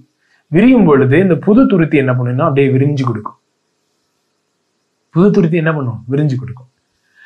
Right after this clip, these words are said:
ஆனா பழ-, அந்த துருத்தியே பழசாயிடுச்சுன்னா என்ன ஆயிரும்? stiff ஆயிரும், அப்படியே கல்லு மாதிரி ஆயிரும். இந்த உள்ள இருக்கிற புது ரசம் ஊத்தினீங்கன்னா, புது ரசம் அப்படியே expand ஆகும் பொழுது,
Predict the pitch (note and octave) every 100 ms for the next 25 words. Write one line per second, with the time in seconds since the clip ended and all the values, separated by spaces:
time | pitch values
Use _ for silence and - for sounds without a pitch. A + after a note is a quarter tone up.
0 | - - D#3 E3 C#3 B2+ _ _ _ -
1 | F3+ G#3+ - E3 E3+ D3+ B3 C#4+ C4+ B3+
2 | A#3 - D#3+ A3+ A3+ G3+ E3 C3 B2+ A#2
3 | C3 D3 D3+ B2+ B2+ D#3+ - G#3 G#3 -
4 | - G#3+ D3 A#2 - _ _ _ _ _
5 | _ _ - B2+ D3 C3 D3+ E3+ D#3 D#3
6 | D3 A2+ - - _ _ _ _ _ -
7 | - - - F#3+ G3 F#3 A#3 C4 A3 F3+
8 | D#3+ F#3+ G#3 A3+ F#3 D3 D#3+ F3+ F3+ D3+
9 | C3+ A#2+ A#2+ D3 F3 E3 F3+ F#3 A3 F#3+
10 | D#3+ D3 C#3+ D#3 E3 E3+ E3+ E3+ F3 F3
11 | F3 F3 D#3+ C3+ - F3 D3+ C3+ B2 A#2+
12 | A2+ G#2+ A#2+ D3 E3+